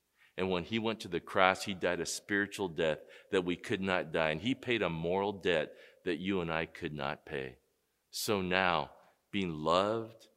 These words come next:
and being forgiven and given a second chance is a free gift.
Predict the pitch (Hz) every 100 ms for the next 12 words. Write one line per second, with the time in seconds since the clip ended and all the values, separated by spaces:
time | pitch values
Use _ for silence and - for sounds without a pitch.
0 | _ _ - 71 80 85 85 87 73 87
1 | 87 95 92 92 _ _ _ _ _ _
2 | _ _ _ _ - 78 101 95 80 -
3 | 90 90 87 - 85 78 78 - - -
4 | _ _ - 80 80 - - 107 98 80
5 | 82 67 - -